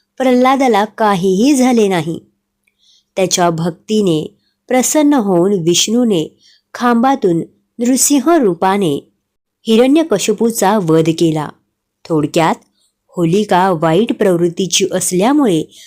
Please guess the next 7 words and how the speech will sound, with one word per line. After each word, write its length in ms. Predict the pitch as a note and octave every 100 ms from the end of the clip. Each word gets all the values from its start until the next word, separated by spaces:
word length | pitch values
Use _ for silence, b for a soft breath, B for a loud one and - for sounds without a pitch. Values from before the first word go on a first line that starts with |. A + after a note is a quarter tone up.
| B _
तिचा 320 | C4 A3 A#3+ A3 _
अंतही 640 | G#3+ G#3+ A3+ C4+ F#3 G#3 G3
जळून 380 | E3+ G#3 G#3 D#3 _ _ _ -
म्हणजेच 560 | F#3+ A#3 B3+ G3+ E3 -
वाईट 340 | E3 D#3+ D#3+ D#3+ -
पद्धतीने 560 | E3 D3+ F#3+ G#3+ A3+
झाला. 380 | G#3 G#3+ G#3+ G#3